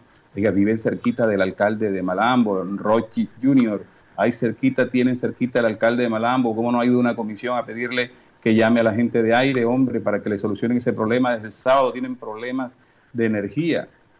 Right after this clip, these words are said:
problemas de energía. Aquí me, me responde vía Messenger Ricardo Pedrosa y me dice,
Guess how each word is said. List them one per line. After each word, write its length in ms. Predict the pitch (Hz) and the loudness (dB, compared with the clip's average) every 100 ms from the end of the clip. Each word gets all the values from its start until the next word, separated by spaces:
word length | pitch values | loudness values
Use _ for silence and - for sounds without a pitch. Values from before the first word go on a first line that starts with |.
| _ | _
problemas 360 | 104 107 127 120 | -2 0 2 0
de 60 | |
energía. 480 | 113 104 110 147 117 | -2 -2 0 2 2
Aquí 180 | 95 110 | 0 0
me, 340 | 120 117 113 110 | 0 2 -2 -2
me 280 | 107 107 104 | 0 0 0
responde 640 | 101 101 113 113 117 117 - - _ | -2 0 2 4 4 0 -6 -20 _
vía 200 | 117 113 | 4 4
Messenger 540 | 113 117 127 117 117 | 4 2 2 4 2
Ricardo 420 | 104 98 104 107 - | 0 0 0 0 -2
Pedrosa 460 | 104 123 131 131 | 0 0 -2 -4
y 60 | 120 | -2
me 120 | 101 | -2
dice, 440 | 113 117 117 113 | -2 -2 -2 -2